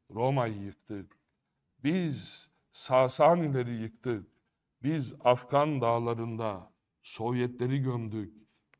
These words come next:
Daha dün dünyanın en güçlü devleti Amerika, Afgan dağlarında geriye dönmeden, silahlarını alamadan,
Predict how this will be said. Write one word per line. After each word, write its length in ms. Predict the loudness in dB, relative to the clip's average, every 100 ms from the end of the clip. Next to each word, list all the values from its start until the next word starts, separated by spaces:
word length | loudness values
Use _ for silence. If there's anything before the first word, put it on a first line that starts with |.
| -4
Daha 340 | 0 2 2
dün 520 | 2 0 0 -2 -6 -14 _ _ _ -4
dünyanın 480 | -2 0 -2 -2
en 440 | -2 0 0 -2 -4
güçlü 380 | -4 -4 -8 -4
devleti 380 | -6 -6 -10 -6
Amerika, 640 | -4 0 -2 0 -4 -4 -8 -18 _ _ _ _ _ _ _ _ _ _ _ _ _ _ _ -2
Afgan 500 | -2 0 2 2 2
dağlarında 800 | 0 0 -2 -4 -6 -6 -6 -6 -14 _ _ _ -2
geriye 440 | 0 2 0 2
dönmeden, 640 | 0 0 -2 -4 -4 -6 -10 -18 _ _
silahlarını 800 | -20 -8 2 4 4 2 0 0 -2
alamadan, 840 | 0 2 2 0 -2 -4 -4 -10